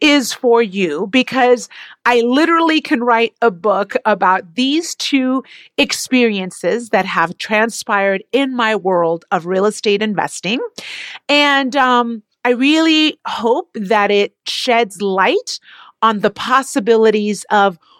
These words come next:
what can happen when you own rental properties and how to overcome what could be experienced or what can be summed up to a tragedy, so to speak, okay? So first,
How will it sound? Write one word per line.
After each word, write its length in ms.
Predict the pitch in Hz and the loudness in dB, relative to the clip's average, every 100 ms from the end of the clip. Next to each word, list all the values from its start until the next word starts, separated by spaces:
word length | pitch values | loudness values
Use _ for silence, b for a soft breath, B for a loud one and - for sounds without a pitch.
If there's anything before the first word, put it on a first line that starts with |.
| b b | b b
what 360 | 190 247 294 - | -2 0 0 -2
can 380 | - 294 605 427 | -2 2 2 2
happen 600 | 247 196 170 160 202 254 | 0 0 0 -2 -4 -6
when 240 | 196 202 185 | -2 0 0
you 240 | 180 202 - | -2 -2 -2
own 280 | 190 180 | -4 -2
rental 400 | 165 165 170 185 | -4 -4 -4 -6
properties 760 | - - 147 151 156 139 233 - B B B _ | -6 -4 -4 -4 -8 -6 -10 -12 B B B _
and 140 | 269 | -2
how 360 | 262 277 311 381 | 0 2 2 0
to 220 | 381 294 - | -2 -4 0
overcome 880 | 220 214 220 208 - 208 196 196 202 B B B | 0 2 0 -4 -4 0 0 0 -8 B B B
what 380 | 185 214 233 - | 0 2 2 0
could 180 | 233 185 | -6 0
be 140 | 202 | 0
experienced 880 | 190 - - 202 185 180 180 175 - | 0 -4 -4 -2 -2 -4 -6 -6 -2
or 80 | 190 | 0
what 220 | 220 240 | 0 0
can 160 | 247 208 | -4 -4
be 160 | 208 | -4
summed 460 | 180 - 214 202 190 | -6 -2 -2 0 0
up 200 | 175 - | -2 -2
to 280 | - 190 175 175 | -8 -6 -6 -4
a 140 | 160 | -6
tragedy, 580 | - 135 131 - - - | -4 -4 -4 -6 -14 -12
so 200 | - - | -8 -8
to 100 | - | -8
speak, 380 | - - - 185 | -12 -12 -14 -10
okay? 360 | 202 - 269 605 - B B B | -8 -2 0 0 -4 B B B
So 160 | 415 | -2
first, 400 | 381 554 605 - | 0 0 -2 -4